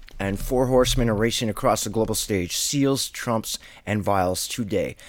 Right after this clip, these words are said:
As we watch these events playing out before our eyes today,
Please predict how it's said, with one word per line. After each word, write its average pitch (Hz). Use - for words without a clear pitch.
As 120
we 143
watch 147
these 151
events 139
playing 131
out 123
before 131
our 120
eyes 113
today, 113